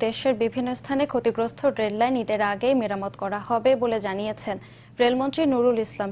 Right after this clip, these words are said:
সুজন। সকালে চট্টগ্রামের রেলওয়ে ট্রেনিং একাডেমি এবং পাহাড়তলী রেলওয়ে ওয়ার্কশপ পরিদর্শন শেষে সাংবাদিকদের এ কথা বলেন মন্ত্রী। তিনি বলেন, গত ঈদ উল ফিতরে অনলাইন এবং অ্যাপসে টিকিট পেতে যে জটিলতা তৈরি হয়েছিল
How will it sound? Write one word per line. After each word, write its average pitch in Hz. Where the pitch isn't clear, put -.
সুজন। 208
সকালে 269
চট্টগ্রামের 285
রেলওয়ে 247
ট্রেনিং 269
একাডেমি 254
এবং 247
পাহাড়তলী 233
রেলওয়ে 214
ওয়ার্কশপ 208
পরিদর্শন 214
শেষে 226
সাংবাদিকদের 233
এ 247
কথা 202
বলেন 208
মন্ত্রী। -
তিনি 254
বলেন, 262
গত 254
ঈদ 311
উল 320
ফিতরে 330
অনলাইন 262
এবং 262
অ্যাপসে 220
টিকিট 285
পেতে 302
যে 254
জটিলতা 226
তৈরি 233
হয়েছিল 277